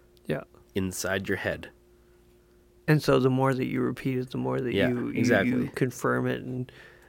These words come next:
Speaker 2: And so I'm, I'm, I'm try-, I'm trying to think of it symbolically, like, like how we were talking about how cosmic intelligences use, like,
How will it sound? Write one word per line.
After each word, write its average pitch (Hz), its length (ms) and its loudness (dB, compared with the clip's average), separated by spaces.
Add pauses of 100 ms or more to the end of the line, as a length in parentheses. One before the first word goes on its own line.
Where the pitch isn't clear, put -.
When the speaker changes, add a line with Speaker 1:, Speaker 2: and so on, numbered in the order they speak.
(140)
Speaker 2:
And 117 100 0
so - 80 10
I'm, 131 200 8
I'm, 127 140 4 (240)
I'm 127 140 4
try-, 131 260 4
I'm 120 120 0
trying 120 220 0
to 123 40 -2
think 113 220 -2
of 101 80 -4
it 73 100 -6
symbolically, 90 580 0
like, 87 300 -2 (480)
like 98 260 4
how 92 200 0
we 101 100 0
were 92 120 0
talking - 440 -6
about 85 320 -2
how 85 400 -2
cosmic 87 400 -4
intelligences 85 720 -8
use, 82 440 -6
like, 82 220 -6